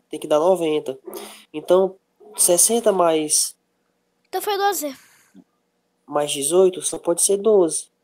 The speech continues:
Speaker 1: entendeu?
Speaker 2: Uhum.
Speaker 1: Aí eu pensei o quê? Ah, então, é, o ângulo externo a esse triângulo vai ser noventa mais doze.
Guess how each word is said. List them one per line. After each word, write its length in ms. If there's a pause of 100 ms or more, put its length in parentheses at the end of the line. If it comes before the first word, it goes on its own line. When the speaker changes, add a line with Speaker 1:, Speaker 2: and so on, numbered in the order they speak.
(100)
Speaker 1:
entendeu? 440 (320)
Speaker 2:
Uhum. 220
Speaker 1:
Aí 240
eu 240
pensei 280
o 80
quê? 360 (420)
Ah, 200
então, 360 (720)
é, 580 (760)
o 100
ângulo 320
externo 560
a 160
esse 220
triângulo 600
vai 160
ser 480 (920)
noventa 840 (2000)
mais 360
doze. 500